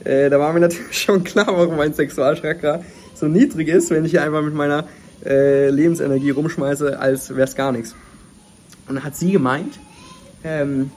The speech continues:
dass ich ein extremes Vertrauensproblem habe. Tatsächlich. Dann hat sie gemeint, dass ich einen, äh, Splitter im Herz habe. Ähm, sie sieht es, ich habe einen Splitter im Herz, weil ich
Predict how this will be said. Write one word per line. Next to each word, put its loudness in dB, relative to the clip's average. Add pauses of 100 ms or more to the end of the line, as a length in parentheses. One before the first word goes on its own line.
(120)
dass -10
ich -4
ein -2
extremes -8
Vertrauensproblem -6
habe. -6 (840)
Tatsächlich. -4 (260)
Dann -6
hat -4
sie -8
gemeint, -2
dass -8
ich -10 (460)
einen, 0
äh, 0
Splitter -4
im -2
Herz -6
habe. -2 (600)
Ähm, 0 (380)
sie -6
sieht -4
es, -10
ich -10
habe -4
einen -4
Splitter -4
im -2
Herz, -6 (280)
weil -2
ich -8